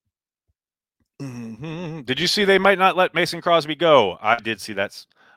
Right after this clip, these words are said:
I, I think a lot of that is kind of off-season talk.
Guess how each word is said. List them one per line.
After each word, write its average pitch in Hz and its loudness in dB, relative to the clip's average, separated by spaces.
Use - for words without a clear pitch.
I, 101 0
I 107 0
think 113 -8
a 101 -10
lot 101 0
of 98 -6
that 90 -4
is 85 -14
kind 87 -16
of 73 -20
off-season 78 -16
talk. - -20